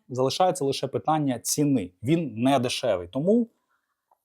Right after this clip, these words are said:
відповідаючи на питання, чи варто його купувати, все залежить від вашого бюджету. Це гарний, якісний пристрій,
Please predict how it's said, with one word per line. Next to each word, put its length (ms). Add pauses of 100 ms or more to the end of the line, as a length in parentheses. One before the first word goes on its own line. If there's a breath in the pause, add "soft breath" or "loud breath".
(160)
відповідаючи 560
на 60
питання, 400
чи 140
варто 220
його 140
купувати, 420
все 160
залежить 400
від 160
вашого 380
бюджету. 380
Це 160
гарний, 380
якісний 420
пристрій, 540